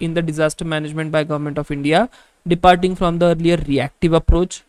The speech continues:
Again, बेसिक अगर आप डिजास्टर मैनेजमेंट के प्रिपेयर करें, you will be able to answer this question। Disaster preparedness is the first step in any disaster management process। Explain how hazard zonation mapping will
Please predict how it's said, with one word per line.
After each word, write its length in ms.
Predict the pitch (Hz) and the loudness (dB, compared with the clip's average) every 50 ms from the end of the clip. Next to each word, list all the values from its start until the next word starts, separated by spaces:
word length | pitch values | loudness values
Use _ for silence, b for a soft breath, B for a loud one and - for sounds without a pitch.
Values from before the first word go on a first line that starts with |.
| _ - | _ -2
Again, 240 | 170 175 185 165 135 - | 2 4 4 2 2 0
बेसिक 460 | 143 143 160 170 180 - - 202 190 190 | 0 4 4 4 4 4 -2 -2 0 0
अगर 180 | 180 180 180 | 0 4 4
आप 100 | 180 175 | 4 2
डिजास्टर 520 | 175 165 170 165 - 180 165 165 - - 175 | 2 0 -2 0 4 4 4 4 2 -2 -2
मैनेजमेंट 500 | 170 160 160 160 165 165 165 160 160 - - | 0 0 0 -2 -2 -2 -2 -4 -4 -6 -8
के 60 | - | -10
प्रिपेयर 420 | 160 - - 165 160 - 160 156 156 | -10 -8 -10 -12 -6 -2 -4 -4 -2
करें, 360 | - 160 156 185 233 233 190 | -2 -4 -2 -2 -2 -2 0
you 120 | 160 156 | 0 -2
will 120 | 151 156 175 | 0 -2 -4
be 280 | 214 - - 160 151 | -6 -4 -2 -2 -2
able 220 | 139 143 151 151 - | 0 0 0 0 0
to 140 | 170 131 127 | -2 -2 -4
answer 260 | 139 - 165 160 147 | -4 -6 -6 -6 -6
this 160 | 131 - - | -8 -8 -8
question। 280 | - - - - - - b b b b b b b b b - 156 | -10 -10 -10 -14 -14 -16 b b b b b b b b b 4 4
Disaster 500 | 156 147 170 151 185 - - 277 269 262 - | 6 8 10 8 8 8 8 6 6 8 8
preparedness 680 | 233 202 - 190 185 175 165 156 156 180 214 - - - | 4 4 6 4 4 4 2 0 0 -2 -2 -4 -4 -4
is 140 | 175 170 160 | -4 -2 0
the 240 | 170 175 180 180 - - _ _ _ - - - - | 0 0 0 0 -2 -4 _ _ _ -18 -6 2 4
first 200 | 220 240 254 - | 4 4 4 2
step 160 | - 220 214 | -2 -2 0
in 200 | 220 214 208 185 | -2 -4 -4 -6
any 360 | 190 - - 190 190 202 208 175 180 | -8 -4 -2 -2 0 0 0 0 0
disaster 320 | 170 175 170 160 - - | 2 2 0 0 -2 -8
management 480 | 180 170 151 151 147 147 151 147 143 - | -6 -4 -4 -4 -4 -6 -6 -6 -4 -2
process। 360 | 135 139 - - 254 285 - - | -4 2 4 4 2 2 0 -4
Explain 440 | - 180 - - - 208 202 196 175 - - | -6 -6 -6 -2 0 0 0 0 -2 0 2
how 220 | 165 196 233 269 285 - _ _ _ _ _ _ _ 175 | 2 2 2 0 -4 -10 _ _ _ _ _ _ _ -4
hazard 420 | 180 170 190 196 208 214 202 202 | 0 4 6 6 6 4 4 0
zonation 380 | 196 180 185 185 - 190 180 170 | -2 -2 -2 -6 -6 -6 -6 -6
mapping 320 | 156 165 - 180 185 190 175 | -6 -6 -6 -6 -4 -2 -2
will 100 | 180 | -2